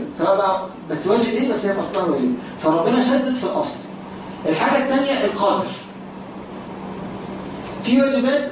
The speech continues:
بيشدد في الأصل ويشدد كمان في القدر بتاعها. ماشي؟ في واجبات بيشدد في الأصل والقدر ويشدد في الزمن. يعني بيبقى واجب من جهة الأصل ومن جهة القدر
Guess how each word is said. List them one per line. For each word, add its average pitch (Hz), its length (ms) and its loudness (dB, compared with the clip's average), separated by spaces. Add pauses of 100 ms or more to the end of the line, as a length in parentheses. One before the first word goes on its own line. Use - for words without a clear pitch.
(140)
بيشدد 254 340 2
في 247 140 0
الأصل 294 320 0
ويشدد 247 400 2
كمان 240 240 6
في 233 80 4
القدر 220 380 2
بتاعها. - 340 -2 (1400)
ماشي؟ 196 240 2 (400)
في 233 140 2
واجبات 254 380 4
بيشدد 247 400 0
في 220 80 0
الأصل 202 420 0
والقدر 202 500 2
ويشدد 220 320 2
في - 100 -4
الزمن. 160 420 2 (520)
يعني 143 200 2
بيبقى 156 220 2
واجب 185 320 4
من 170 60 4
جهة 196 160 4 (100)
الأصل - 260 0 (220)
ومن 139 120 -2
جهة 214 140 4
القدر 254 480 2